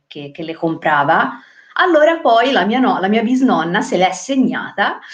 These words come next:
e, eh, quando c'è stata l'occasione, questa signora gli ha ri-, ri-, ridato il favore, ri-, rifatto il favore e l'ha aiutata a venire qua a Livorno.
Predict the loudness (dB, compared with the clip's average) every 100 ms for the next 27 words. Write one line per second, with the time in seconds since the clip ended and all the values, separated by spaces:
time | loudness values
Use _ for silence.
0 | -20 -16 -8 0 2 2 -4 -14 -20 _
1 | -8 -6 -6 -6 -2 -2 -2 -6 -8 -4
2 | -4 -2 -6 -8 -8 -6 -4 -2 -2 -2
3 | -2 -4 -8 -16 _ _ _ _ -6 -4
4 | -4 -2 -2 0 2 2 2 0 0 0
5 | 0 -2 -8 _ _ _ _ -16 -12 -12
6 | -12 -12 -12 -12 -6 -4 -4 -6 -4 -4
7 | -2 0 0 -2 -4 -6 -8 -12 -10 -10
8 | -6 -2 0 0 0 -2 -4 -4 -2 -2
9 | -2 -4 -4 -4 -4 -4 -4 -8 -10 -10
10 | -10 -8 -10 -12 -16 -16 -16 -20